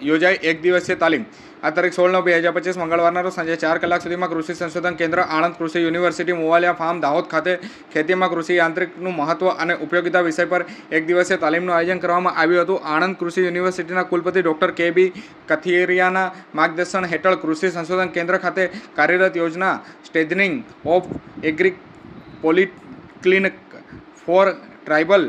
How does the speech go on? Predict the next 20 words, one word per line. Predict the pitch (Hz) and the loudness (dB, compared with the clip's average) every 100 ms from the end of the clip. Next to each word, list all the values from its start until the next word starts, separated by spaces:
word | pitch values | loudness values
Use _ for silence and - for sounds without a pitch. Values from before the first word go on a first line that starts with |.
| 104 - - - | -4 -18 -14 -4
Farms | 156 196 190 - 165 | -2 -2 -4 -6 0
at | 180 - 143 | 0 -2 -2
દાહોદ | 135 170 196 - | 0 2 2 0
અને | 165 202 156 - - - | -2 0 0 -4 -16 -10
કૃષિ | 156 160 202 | -4 0 2
ઇજનેરી | 185 190 196 190 | 2 2 0 2
પોલિટેકનિક, | 180 180 175 - - - 180 185 156 156 | 0 0 -2 -6 -20 -10 -4 -4 -6 -4
પોલિટેકનિક | 165 180 180 196 - - | 0 2 0 -2 -6 -2
કોલેજ | 165 190 - - - - - - - | 0 2 0 -4 -16 -20 -20 -20 -8
આકુયુ, | 151 175 160 185 185 175 190 156 - - - 143 | -2 -2 0 2 2 4 2 2 -2 -16 -12 -4
અ, | 147 151 | -2 -2
મોવાલિયા | 151 165 180 196 | -2 0 2 2
ફાર્મ | - 175 196 196 - 127 | 2 0 -2 -4 -12 -6
દાહોદના | 143 143 185 190 170 | -2 0 2 2 0
સંયુક્ત | 165 185 170 | 2 2 0
ઉપક્રમે | 185 143 190 190 135 - - - | -2 0 0 2 -2 -6 -20 -6
ઇજનેરી | 160 170 190 190 202 196 - | -2 0 2 2 0 -4 -6
દિવસ | 156 180 185 | 0 2 2
નિમિત્તે | 180 190 190 143 110 - - - | 0 -2 0 0 -2 -16 -20 -4
ખેતીમાં | 160 156 202 180 120 | -2 0 2 0 -2